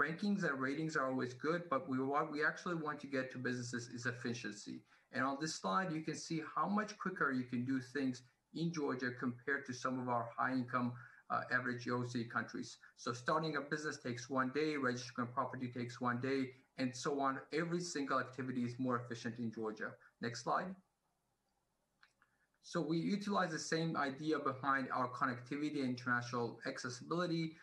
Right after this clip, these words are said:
So Georgia is connected through air cargo, trains, trucks, and so on. And as I mentioned, we have access to about two point three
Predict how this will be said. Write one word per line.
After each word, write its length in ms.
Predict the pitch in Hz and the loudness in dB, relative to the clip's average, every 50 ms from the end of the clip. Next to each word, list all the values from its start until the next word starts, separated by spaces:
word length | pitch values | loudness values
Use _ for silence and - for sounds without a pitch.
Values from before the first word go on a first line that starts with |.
| - _ | -20 _
So 160 | - - 143 | -4 -2 -2
Georgia 380 | 131 - 156 170 175 170 156 | -2 2 2 2 2 2 0
is 100 | 151 151 | -2 -4
connected 440 | - - 143 135 135 131 - 135 127 123 - - | -2 -2 0 0 0 2 0 0 -2 -2 -6 -4
through 240 | - 131 120 120 123 | -2 -2 -2 0 2
air 140 | 160 170 175 | 2 2 2
cargo, 520 | 170 - - 147 143 139 - 139 135 131 | 2 2 2 2 2 2 2 0 0 0
trains, 600 | 131 - - - 151 139 139 139 139 135 127 - - - _ _ _ | -2 -4 -4 -2 0 2 2 2 0 0 -2 -6 -10 -16 _ _ _
trucks, 360 | - - 151 135 135 135 - | -2 2 4 4 4 2 0
and 120 | - 123 117 | -2 -2 0
so 240 | - 123 120 120 123 | 0 0 0 2 2
on. 200 | 123 123 123 117 | 4 2 2 4
And 160 | 120 123 123 | 2 2 2
as 140 | 120 120 127 | 4 2 2
I 40 | |
mentioned, 380 | 127 135 135 135 - 139 127 127 - - - - _ | 2 2 0 2 0 0 0 0 -4 -6 -16 -10 _
we 80 | 135 139 | -2 0
have 140 | 143 139 - - | 0 0 2 2
access 340 | 135 139 - - - 139 135 - | 0 -2 0 0 0 -2 0 -2
to 60 | - | -4
about 340 | 131 131 123 117 113 - - | 0 2 2 2 2 -2 -8
two 240 | - - 196 185 - - - | -6 -4 -4 -4 -4 -6 -6
point 280 | - 147 143 147 143 139 - - _ _ _ _ - | -4 -2 -2 -2 -4 -6 -8 -16 _ _ _ _ -6
three 200 | - 160 147 143 | -2 0 0 0